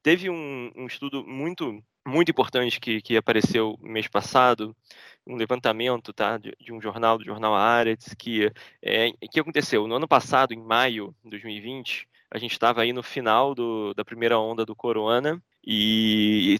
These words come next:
todas as atenções estavam voltadas a isso, né? Mas a gente teve uma onda de calor que durou dezessete dias em maio, que ela foi totalmente sem precedentes, porque não é tão comum em maio ter uma onda de calor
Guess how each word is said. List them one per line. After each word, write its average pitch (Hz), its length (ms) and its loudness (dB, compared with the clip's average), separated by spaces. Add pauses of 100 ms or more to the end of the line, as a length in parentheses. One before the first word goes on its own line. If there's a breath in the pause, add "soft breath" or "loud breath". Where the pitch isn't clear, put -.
(100)
todas 170 340 6
as 143 140 6
atenções 127 480 -2
estavam 123 340 -4
voltadas 117 460 0
a 127 80 4
isso, 101 440 -6
né? 101 240 -2 (220 soft breath)
Mas 110 380 -4
a 123 40 -6
gente 135 160 -8
teve 175 200 -4
uma 180 100 -2
onda 156 260 -2
de - 80 -4
calor 117 400 0 (200)
que - 80 -12
durou 120 240 -6
dezessete 131 680 -2
dias 101 540 -10 (360)
em 123 140 -12
maio, 110 400 2 (240 loud breath)
que - 80 2
ela 127 80 6
foi - 140 -4 (120)
totalmente 151 460 -2
sem 143 100 -6
precedentes, 131 800 -4
porque 117 420 -2
não 131 280 0
é 139 60 4
tão 143 220 -4
comum 123 320 -8
em 127 80 -10
maio 113 400 2 (220 soft breath)
ter 156 120 0
uma 127 120 2
onda 131 180 0
de - 100 -6
calor 120 260 2